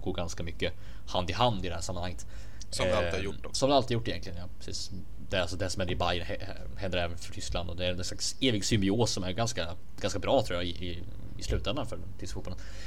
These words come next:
Speaker 1: Men, eh, just det som är problemet, som jag minns jag skrev efter V M tvåtusenarton, är att, alltså, de, de är mätta på succé. De,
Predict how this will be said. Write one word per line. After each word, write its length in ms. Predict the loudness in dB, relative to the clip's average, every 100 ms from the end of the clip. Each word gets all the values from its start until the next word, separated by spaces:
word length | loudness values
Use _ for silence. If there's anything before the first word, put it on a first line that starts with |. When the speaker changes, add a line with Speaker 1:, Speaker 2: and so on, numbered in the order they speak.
| -4 -2
Speaker 1:
Men, 300 | 2 4 4
eh, 420 | 2 2 2 0 -2 -4 -4 -2 -2 0
just 180 | -2 0
det 80 | 0
som 140 | 2
är 140 | 2 2
problemet, 560 | 0 0 0 -2 0 0 0 -2 -4 -4 -2 -4 -2 -2 -2 -4
som 160 | -2 0
jag 240 | 0 0
minns 220 | 0 -2 -2
jag 100 | -2
skrev 240 | 0 0
efter 640 | 0 0 0 0 0 -2 -2
V 100 | -2
M 60 | -2
tvåtusenarton, 460 | -2 -2 -2 -2 -2
är 80 |
att, 280 | -2 -4 -4 -4 -4 -4 -4 -4 -4 -2 -2 -2 -4 -4 -4
alltså, 180 | -2 0
de, 140 | 0 -2
de 140 | 0 2
är 120 | 2
mätta 640 | 2 0 0 -2 2 4 4 0
på 380 | 0 2 2 0 -2 -2 -4 -2 -2
succé. 460 | -2 0 0 0 0
De, 320 | -2 -2 -2